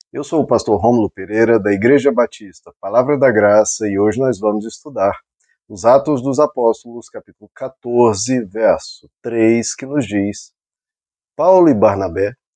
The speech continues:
passaram bastante tempo ali, falando corajosamente do Senhor,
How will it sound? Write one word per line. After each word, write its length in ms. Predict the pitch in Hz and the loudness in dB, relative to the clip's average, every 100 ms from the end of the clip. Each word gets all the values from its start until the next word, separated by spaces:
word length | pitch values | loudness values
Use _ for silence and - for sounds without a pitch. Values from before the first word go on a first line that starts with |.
| _ _ - | _ _ -14
passaram 460 | 156 - 160 160 | -8 0 2 4
bastante 680 | 151 151 - 165 190 - - | 2 0 -2 -4 -4 -4 -10
tempo 460 | - 104 107 95 | -14 -10 -10 -10
ali, 320 | 90 87 117 127 _ | -10 -6 -6 -8 _
falando 580 | - 151 135 143 151 147 | -2 2 4 4 2 0
corajosamente 1120 | - 160 170 160 139 139 135 113 110 113 - | -4 0 4 4 4 4 4 2 -2 -6 -12
do 140 | 110 113 | -20 -20
Senhor, 400 | - 131 98 | -16 -10 -8